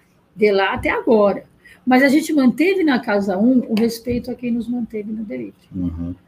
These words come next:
Speaker 1: Então, desde março de dois mil e vinte até agora, a Casa um, ela cuida do delivery.
Speaker 2: Tá.
Speaker 1: E a Casa dois, pra quem quer sair de casa e quem quer comer ali no restaurante. Então, você atende as duas escolhas. Por sorte, a gente tá fazendo isso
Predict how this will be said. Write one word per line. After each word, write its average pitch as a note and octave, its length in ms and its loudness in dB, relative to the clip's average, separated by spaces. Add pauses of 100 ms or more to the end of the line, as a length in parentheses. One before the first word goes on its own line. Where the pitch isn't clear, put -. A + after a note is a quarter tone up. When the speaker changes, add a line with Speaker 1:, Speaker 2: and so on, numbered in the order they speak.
(240)
Speaker 1:
Então, A3 180 -2
desde E4 320 4
março A#3+ 460 2
de G3 120 -10
dois F#3+ 240 -4
mil A3+ 160 2
e A3 80 2
vinte B3 520 0 (200)
até - 240 -4
agora, A3 500 0 (220)
a F#3+ 80 -10
Casa G3+ 340 -4
um, A#3 100 -2
ela G#3+ 160 -2
cuida A#3+ 400 -6 (120)
do B3+ 160 -4
delivery. C4+ 260 -4 (420)
Speaker 2:
Tá. D#2 220 -8 (760)
Speaker 1:
E C4 80 0
a C4+ 120 0
Casa G3+ 320 2
dois, C#4+ 480 -2
pra D4+ 120 -8
quem D4 180 -6
quer C#4+ 140 -6
sair B3+ 200 -8
de A3+ 100 -12
casa A#3+ 320 -6
e A#3+ 40 -8
quem B3 180 -6
quer A#3 160 -10
comer B3+ 280 -4
ali B3 140 -6
no C4+ 80 -4
restaurante. B3+ 480 -6 (240)
Então, A3+ 140 -4
você - 120 -2
atende C#4 480 2 (380)
as C#4 200 0
duas G#3+ 200 2
escolhas. B3 680 -6 (600)
Por G#3+ 120 -2
sorte, G#3+ 340 -2
a B3 40 -2
gente A3+ 240 0
tá B3+ 80 -8
fazendo B3+ 380 2
isso A#3+ 380 2